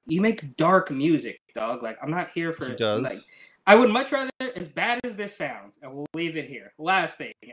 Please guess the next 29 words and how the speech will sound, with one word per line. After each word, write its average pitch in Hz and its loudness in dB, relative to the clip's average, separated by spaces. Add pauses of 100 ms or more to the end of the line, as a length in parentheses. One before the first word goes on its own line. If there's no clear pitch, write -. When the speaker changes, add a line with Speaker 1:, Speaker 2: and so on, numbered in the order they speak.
Speaker 1:
as 127 -16
you 131 -16
say, - -12 (420)
<laughs> - -20
I 185 -6
would 220 6
much 196 -4
rather, 170 -6 (320)
as 175 -12 (1300)
<laughs> - -4
we're 247 -4
talking 277 -2
about 240 -6 (260)
the 185 -4
lesser 220 -2
of 190 -10
two 208 -10
evils, 147 -10 (240)
I - -4
would 170 -2
much 214 0
rather 202 0
listen 175 -10
to 170 -10
a 151 -8
rapper 160 -4
talk 151 -6
about 147 -6
his 139 -12